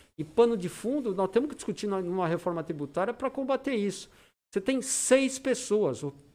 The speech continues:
pega lá o relatório Oxfam, que é um relatório muito importante, é um dos melhores relatórios que fala sobre a desigualdade social.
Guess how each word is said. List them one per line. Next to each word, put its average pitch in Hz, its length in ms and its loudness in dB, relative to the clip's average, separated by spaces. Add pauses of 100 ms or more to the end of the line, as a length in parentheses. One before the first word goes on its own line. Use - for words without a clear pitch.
pega 226 220 4
lá 202 100 6
o 175 40 4
relatório 175 580 2
Oxfam, 190 600 2 (680)
que - 60 -4
é 156 40 2
um - 20 4
relatório 165 400 4
muito 208 240 0
importante, 175 580 -2
é 151 40 0
um - 20 -4
dos 143 140 -8
melhores 170 260 0
relatórios 160 480 0
que - 80 -14
fala 175 300 0
sobre 143 240 -6
a - 20 -2
desigualdade 143 540 -2
social. 151 580 -4